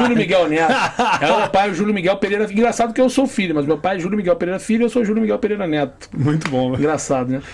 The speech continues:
Speaker 1: Mas assim, é, mandar um beijo lá pro meu pai. E ele sempre falou, cara, meu pai detesta o Botafogo.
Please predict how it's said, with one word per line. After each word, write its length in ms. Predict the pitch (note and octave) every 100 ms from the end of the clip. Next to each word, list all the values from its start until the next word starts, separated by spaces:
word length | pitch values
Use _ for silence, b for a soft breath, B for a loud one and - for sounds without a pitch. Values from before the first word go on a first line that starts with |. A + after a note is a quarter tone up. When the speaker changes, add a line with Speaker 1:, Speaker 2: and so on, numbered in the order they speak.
| B
Speaker 1:
Mas 180 | - F3
assim, 380 | G3 - F3 D3
é, 480 | C#3 C3 B2+ B2 A#2
mandar 160 | A#2+ C3
um 80 | C3
beijo 240 | B2 A#2
lá 60 | A2+
pro 120 | B2
meu 120 | A2
pai. 180 | - - B B B
E 100 | -
ele 100 | D3
sempre 220 | D3+ E3 G3+
falou, 180 | A#3 F3
cara, 260 | E3+ C3
meu 100 | B2
pai 140 | A#2+ C3
detesta 480 | D3+ - C#3+ -
o 20 | A#2
Botafogo. 440 | G#2+ G2+ - -